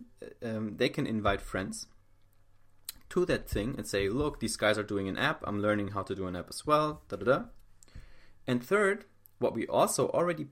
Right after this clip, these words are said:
plan to include in the app itself is when you make the quote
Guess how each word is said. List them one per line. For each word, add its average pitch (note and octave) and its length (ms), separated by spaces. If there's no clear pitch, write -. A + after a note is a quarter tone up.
plan A#2 240
to - 120
include - 380
in G#2+ 80
the F3+ 140
app F#3 160
itself F3 460
is A2 340
when A2+ 160
you A2 180
make B2+ 220
the - 160
quote A#2 320